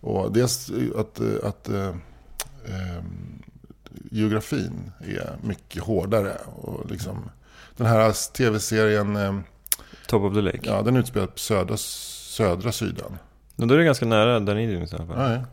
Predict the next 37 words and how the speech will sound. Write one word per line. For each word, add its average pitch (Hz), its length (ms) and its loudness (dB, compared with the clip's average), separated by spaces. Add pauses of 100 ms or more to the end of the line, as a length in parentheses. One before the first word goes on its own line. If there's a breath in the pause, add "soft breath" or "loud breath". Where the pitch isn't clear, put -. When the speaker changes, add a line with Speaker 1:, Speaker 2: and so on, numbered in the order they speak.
(140)
Speaker 1:
Ja. 117 260 -2 (180)
Och 113 140 2
det 135 80 4
är - 20 6
väl 156 100 6
också 117 160 -2
där 104 80 6
de 113 80 4
har 139 60 0
spelat 120 260 -2
in 101 340 0
mycket 101 200 -2
av 95 80 -2
Sagan 90 280 -4
om 92 80 -2
ringen. 120 220 -8 (220)
Speaker 2:
Kan 156 140 4
vara. 117 160 6 (360 loud breath)
Speaker 1:
Men 139 140 8
jag, 143 140 8
men 147 100 6
jag 143 60 10
har 156 80 10
en 170 60 6
teori 156 340 8
om 123 80 6
att 123 120 2
ju 131 60 2
längre 156 400 4
från 113 260 2
ekvatorn 120 420 2
man 139 140 0
kommer, 95 280 0
desto 98 260 -2
mer, 104 460 2 (600 soft breath)
eh, 101 160 -4
centralstimulerande 95 1120 -2